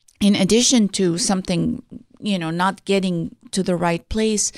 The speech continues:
is that sometimes people think you report to the child abuse hotline, everything is taken care of. But the child abuse hotline has a big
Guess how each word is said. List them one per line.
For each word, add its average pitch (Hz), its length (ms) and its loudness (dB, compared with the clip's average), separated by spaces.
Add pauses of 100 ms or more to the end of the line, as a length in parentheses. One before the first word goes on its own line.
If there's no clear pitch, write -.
(600)
is 226 220 -2
that 247 200 0
sometimes 330 440 -4
people 254 340 -4
think 233 380 -4
you 208 120 0
report 247 360 -2
to 247 100 -2
the 202 120 -6
child 214 340 -6
abuse 220 460 -4
hotline, 175 540 -4
everything 202 420 -4
is - 180 -4
taken 170 360 -8
care 254 340 -6
of. - 260 -8
But 196 280 -4 (360)
the 208 80 -8
child 262 320 -4
abuse 240 400 -4
hotline 220 380 -6
has 220 300 -4
a 196 80 -2
big 247 640 -4